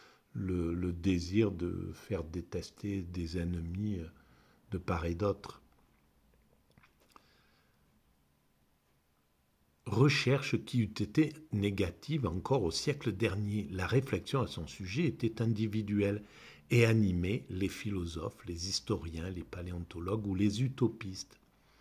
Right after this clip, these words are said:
Collective, elle réunissait des communautés religieuses ou scientifiques. Bien sûr, les religions ont déjà, ont, depuis tout le temps, ont cette vision universelle.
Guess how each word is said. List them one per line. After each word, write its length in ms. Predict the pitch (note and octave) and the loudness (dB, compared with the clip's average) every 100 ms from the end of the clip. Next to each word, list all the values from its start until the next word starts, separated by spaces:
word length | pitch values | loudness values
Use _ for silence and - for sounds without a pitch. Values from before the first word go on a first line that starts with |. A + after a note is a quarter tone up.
| - - - - - - | -20 -20 -20 -20 -20 2
Collective, 760 | B2+ A#2+ A2 - - G#2 B2 - - | 6 8 6 2 -4 -2 -2 -6 -14
elle 180 | F#2 F#2 | -4 -2
réunissait 840 | F2+ G#2+ A#2+ A2 G2 - - E2+ | 2 6 6 6 2 -2 -4 -4
des 180 | A2 F#2 | -6 -6
communautés 680 | - A#2+ A2+ A2 A2 G#2+ F2+ | -2 2 4 4 2 0 -6
religieuses 800 | F2 G#2+ G2 F2 F#2 A#2 A#2+ A2+ - | -2 -2 -2 -4 2 2 2 -2 -4
ou 120 | A#2+ | -2
scientifiques. 960 | - - A2 A2+ - G#2+ - G#2+ - - _ - - - | -2 0 0 0 -6 -14 -10 -12 -12 -20 _ -20 -20 -10
Bien 120 | G2 | -6
sûr, 240 | F#2 C#3+ B2+ | -2 2 2
les 140 | G2 | 4
religions 520 | F#2+ G2+ A2 G#2 D#3+ | 4 4 4 6 6
ont 160 | A2 G2+ | 6 2
déjà, 520 | F#2+ B2 A#2 D3+ A#2 | 4 6 6 4 2
ont, 180 | G2+ G2+ - - - | -4 -6 -10 -20 -2
depuis 440 | A2+ A2+ - B2+ - | 4 4 4 2 4
tout 180 | D#3+ | 4
le 100 | D3+ | 4
temps, 180 | E3+ F3+ | 6 6
ont 240 | F#2 G2 G2+ | 6 2 0
cette 380 | - G#2 - | 0 0 2
vision 480 | F#2+ F#2 G2 G#2 G2+ | 0 0 2 4 4
universelle. 720 | F#2 F2+ E2 E2+ - D#2+ D#2 | 2 0 -2 -6 -8 -10 -14